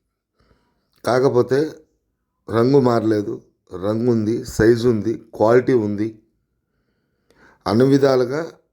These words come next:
బాగుంది క్వాలిటీ పరంగా. ఒక విధంగా చెప్పాలంటే డీలక్స్ క్వాలిటీ మిర్చి. ఈరోజు గుంటూరు మార్కెట్ యార్డ్లో శుక్రవారం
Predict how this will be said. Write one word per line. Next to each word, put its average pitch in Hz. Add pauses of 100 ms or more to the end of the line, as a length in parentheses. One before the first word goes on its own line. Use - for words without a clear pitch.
(260)
బాగుంది 107 (1500)
క్వాలిటీ 123
పరంగా. 98 (520)
ఒక 117
విధంగా 127
చెప్పాలంటే 123 (580)
డీలక్స్ 135
క్వాలిటీ 117 (440)
మిర్చి. 101 (1900)
ఈరోజు 147
గుంటూరు 151
మార్కెట్ 127
యార్డ్లో 107 (200)
శుక్రవారం 110